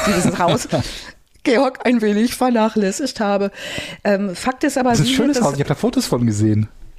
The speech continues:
Speaker 1: Das, das, das, denn das ist noch ein anderes. Also dieses hier, das ist dann weg, weil das wird verkauft. Und,
Speaker 2: Ach so.
Speaker 1: ähm, die Scheidung wird auch erst dreiundsiebzig ganz abgeschlossen sein, weil ja, äh, Puente nach Mexiko abgezischt ist und das mit der Schreiderei dann irgendwie nicht so gut geklappt hat.
Speaker 2: Hm,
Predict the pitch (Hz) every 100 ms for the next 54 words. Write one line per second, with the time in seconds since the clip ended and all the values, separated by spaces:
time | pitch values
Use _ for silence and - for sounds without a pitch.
0 | - - - - - - 214 - 277 254
1 | 214 220 233 240 - 277 285 240 247 196
2 | 135 - - _ _ - - - - -
3 | - - 185 190 185 240 349 - - 262
4 | 240 233 - 220 190 214 - 143 160 185
5 | - - 214 - - 170 143 - - -
6 | - - - - 175 127 139 117 82 -
7 | - - 190 185 202 - 196 302 247 247
8 | 226 226 220 214 202 202 202 220 - 302
9 | 285 277 262 247 247 254 - 240 247 247
10 | 226 233 233 208 202 202 196 - 196 -
11 | 185 214 240 214 208 220 - 165 - 143
12 | 147 - - - 143 - 147 - 156 160
13 | 175 175 175 185 175 165 175 180 156 143
14 | 147 156 151 165 165 - 156 - 175 -
15 | 123 101